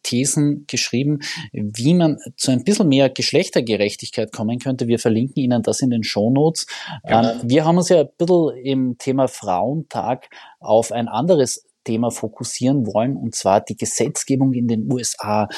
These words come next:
Speaker 1: Und du hast da im südlichsten Bundesstaat in Texas schon ein Spezifikum gefunden, das man jetzt nicht nur lustig, äh, bearbeiten kann, sondern eigentlich wirklich sehr ernsthaft anfliegen muss.
Speaker 2: Ja, man muss sagen, äh,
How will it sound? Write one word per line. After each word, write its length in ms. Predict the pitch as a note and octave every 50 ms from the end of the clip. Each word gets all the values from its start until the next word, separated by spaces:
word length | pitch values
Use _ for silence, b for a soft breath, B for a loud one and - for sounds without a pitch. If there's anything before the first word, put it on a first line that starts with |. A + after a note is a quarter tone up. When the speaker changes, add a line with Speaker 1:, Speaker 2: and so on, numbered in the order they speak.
| B B B _
Speaker 1:
Und 180 | A2 G#2 -
du 80 | C#3+ C#3+
hast 200 | D3+ C#3 C#3+ -
da 200 | A#2 A2 A2+ A#2+
im 260 | A#2 A#2+ A2+ A2 A2
südlichsten 460 | A2+ - F#3 G#3+ G#3 E3+ - - C3
Bundesstaat 480 | - C3+ C#3 C3+ C3 - - A#2 - -
in 120 | A#2 -
Texas 420 | - C3 C3 C3+ - - D3+ C#3 -
schon 240 | - - D3 E3+
ein 80 | E3+ D#3
Spezifikum 800 | C#3+ - - C3 - - - D#3+ G3+ - G#3 - - E3+ E3 D#3+
gefunden, 400 | D3+ C#3+ - D3+ D#3 E3+ - D3+
das 160 | B2+ B2+ -
man 120 | C#3 C3 B2
jetzt 180 | B2 - B B B B B
nicht 200 | - G3+ A3+ A3+
nur 100 | A3 F3
lustig, 640 | D#3 F3 A3 A3 - - A3 G3+ G3 G3 - - E3
äh, 200 | C#3 C#3 C3+ B2+ -
bearbeiten 460 | C#3 A2+ G#2 B2 D3+ E3+ E3+ - E3
kann, 160 | - E3 D#3
sondern 260 | - - D#3 C#3 B2+
eigentlich 280 | A#2 A#2 B2+ C3 B2 B2+
wirklich 260 | D3 - - C#3+ -
sehr 120 | - D#3 A#2+
ernsthaft 420 | A2+ B2 C3+ - - C#3 - -
anfliegen 500 | F#3 A3 A3+ - - - - G#2 G2 G2+
muss. 360 | G2 F#2+ G2 - - - _ B B B B B B B B -
Speaker 2:
Ja, 240 | - C#3 - - -
man 180 | A#2+ B2 B2+ C3+
muss 240 | D3 E3+ - - -
sagen, 340 | C3 B2 B2 C#3 D3 D3
äh, 300 | - - B2 A#2+ A#2+ B2+